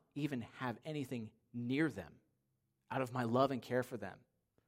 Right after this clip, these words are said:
I can appreciate what God has made. I can appreciate a good beverage, but that doesn't mean that I need to have it in order to find satisfaction, especially if that wrong, if it's a temptation for me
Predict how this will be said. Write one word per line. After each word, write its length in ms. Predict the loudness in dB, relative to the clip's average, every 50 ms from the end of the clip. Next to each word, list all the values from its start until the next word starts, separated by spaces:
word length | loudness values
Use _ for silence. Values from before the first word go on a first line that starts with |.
| _ _ _ _ 0
I 100 | 0 2
can 120 | 2 0
appreciate 600 | 0 2 4 2 2 2 2 4 4 4 4 4
what 100 | 2 0
God 160 | 2 2 2 2
has 160 | 0 -4 -2
made. 320 | 0 2 2 2 0 -2 -4 -14 _ _ _ _ _ _ _ _ _ _ _ _ _ -6
I 60 | -4
can 140 | -4 -4 -4
appreciate 680 | -4 0 2 2 2 2 2 2 4 4 4 2 0 -4 _ _ _ _ _ _ _ _ _ _ _ _ _ _ _ _ _ _ _ _ _ _ _
a 120 | -2 -2 0
good 260 | 2 6 6 6 4 4 -8 -16 -20 _ _ _ -6
beverage, 600 | -4 -2 -2 -2 0 0 0 0 0 -6 -10 -12 _ _ _ _ _ _ _ _ _ _
but 80 | -6 -6
that 140 | -6 -2 0
doesn't 260 | -2 -2 -2 -2 -6
mean 240 | -6 -4 -2 -2 0
that 120 | 0 0 0
I 80 | 2
need 260 | 0 0 0 0 -2
to 320 | -4 -8 -6 -4 -4 -6 -6 -8 _ _ _ _ _
have 400 | -14 -6 0 2 2 2 2 2
it 120 | -2 -4 -4
in 80 | -6 -10 -6
order 240 | -4 -4 -4 -4 -6
to 80 | -8 -10
find 340 | -8 -6 -4 -4 -4 -6 -8 -12 _
satisfaction, 800 | -12 -6 -4 -4 -4 -4 -6 -8 -8 -6 -6 -6 -8 -10 -18 -20 -20 -20 _ _ _ _ _ _ _ -4
especially 260 | 0 0 2 2 4
if 60 | 4
that 100 | 4 4
wrong, 380 | 4 6 6 6 6 6 4 2
if 180 | 2 0 0 0 -4 -18 _ -4
it's 160 | -4 -4 -4
a 60 | -4 -6
temptation 560 | -4 -4 -4 -2 0 0 -2 0 -2 -6 -6
for 160 | -6 -4 -4
me 320 | -2 0 0 0 -2 -4